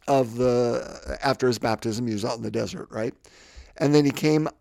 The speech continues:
out from there, and immediately the first thing he did was walk along the seashore and, uh, called Peter and Andrew, James and John.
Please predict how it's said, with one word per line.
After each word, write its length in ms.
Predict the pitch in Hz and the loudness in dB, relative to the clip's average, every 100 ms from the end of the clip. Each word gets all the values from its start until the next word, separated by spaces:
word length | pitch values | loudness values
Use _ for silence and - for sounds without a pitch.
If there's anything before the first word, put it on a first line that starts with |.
| _ | _
out 220 | 165 170 | 6 6
from 200 | - 135 | 6 -2
there, 180 | 127 123 | 2 2
and 80 | 127 | 2
immediately 640 | 139 175 208 160 131 120 | 4 4 6 4 4 2
the 80 | 120 | 0
first 280 | - 151 - | 2 2 4
thing 160 | 135 | 0
he 80 | 120 | 4
did 420 | 143 196 135 135 - - - | 10 10 8 2 -10 -20 -4
was 180 | 127 123 | 0 4
walk 240 | 131 127 | 4 4
along 260 | 135 127 123 | 2 2 2
the 80 | 117 | -2
seashore 580 | 170 160 151 151 117 - _ _ _ - | 0 0 0 -2 -4 -10 _ _ _ -4
and, 500 | 123 120 120 123 123 _ _ _ _ - | 0 2 2 0 -6 _ _ _ _ -4
uh, 300 | 113 113 113 120 - - | -2 0 -2 -6 -14 -4
called 440 | 120 120 120 120 - _ _ _ _ _ | 0 2 2 -2 -16 _ _ _ _ _
Peter 260 | - 127 117 | -4 0 0
and 80 | 113 | 0
Andrew, 280 | 107 107 120 | 0 -2 -2
James 320 | 101 92 107 | -4 -6 -10
and 100 | 104 | -4
John. 400 | 175 226 104 | -2 -2 -8